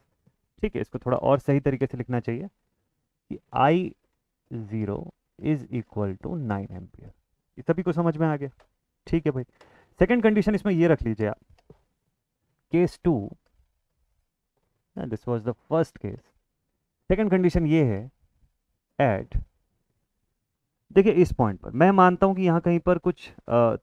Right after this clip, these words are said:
थर्टी की value है मेरे पास, ठीक है। मान लो ये, ये वाला जो section है, this is somewhere around thirty degree, ठीक है। So at t equals to thirty, अभी seconds के form में लिख रहा हूँ मैं, इसको omega t के form में या omega के form में convert करूँगा,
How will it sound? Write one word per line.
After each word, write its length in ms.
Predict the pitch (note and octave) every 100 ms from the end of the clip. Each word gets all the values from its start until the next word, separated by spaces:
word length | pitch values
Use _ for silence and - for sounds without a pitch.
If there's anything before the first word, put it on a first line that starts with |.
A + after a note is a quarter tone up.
| -
थर्टी 260 | C#3+ - F3+
की 100 | E3
value 340 | C3+ B2+ C#3+
है 100 | B2
मेरे 160 | G#2+ G2+
पास, 180 | A2 C#3+ - _ _ _ -
ठीक 120 | G3+
है। 60 | B2+
मान 180 | C3+ D3+
लो 120 | D3
ये, 320 | C#3 D3+ F3
ये 260 | - C3 E3
वाला 160 | E3
जो 80 | D#3
section 360 | D3+ B2+ - C3
है, 100 | D#3
this 160 | C#3 C#3+
is 80 | C3
somewhere 320 | B2+ B2+ B2
around 240 | A#2 E3 -
thirty 300 | D#3+ C#3+ B2
degree, 260 | G2+ - - _ _ _ _ _ _ _ -
ठीक 120 | D#3+
है। 60 | - _ _ _
So 80 | - D#3
at 340 | E3 B2+ - - - _ _ _ _ _ _ _ _ _ _ _ _ _ _ _ _ _ _
t 100 | F#3+ G3 E3
equals 460 | D3+ E3 D#3+ -
to 120 | - A2+ -
thirty, 400 | B2+ - C#3+ G2 _ _ _ _ _ _
अभी 160 | - A#2
seconds 340 | - C#3+ E3+
के 80 | -
form 180 | C3+ B2+
में 80 | B2
लिख 160 | A2+
रहा 80 | A#2+
हूँ 80 | C#3
मैं, 100 | E3
इसको 200 | D3+ D#3
omega 300 | - C3 C3+ D#3+
t 160 | D3
के 80 | C3+
form 220 | - B2
में 80 | D#3
या 60 | F3
omega 300 | D3+ E3+ F3
के 60 | D#3+
form 200 | C#3 C3
में 80 | C3
convert 340 | A#2+ A2 G#2
करूँगा, 360 | G#2 G2 G2+